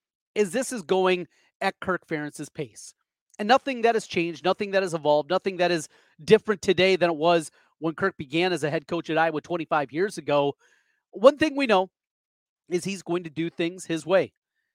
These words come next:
And love him or hate him, that's the way that it's going to be done. Look, I think we would all love to have this over. We would love to just know who it's going to be, and then, oh, we can either be ticked off about it or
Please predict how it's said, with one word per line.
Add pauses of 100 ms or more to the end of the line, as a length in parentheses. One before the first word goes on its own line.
(120)
And
love
him
or
hate
him, (360)
that's
the
way
that
it's
going
to
be
done. (320)
Look, (100)
I
think
we
would
all
love
to
have
this
over. (400)
We
would
love
to
just
know
who
it's
going
to
be,
and
then, (360)
oh,
we
can
either
be
ticked
off
about
it
or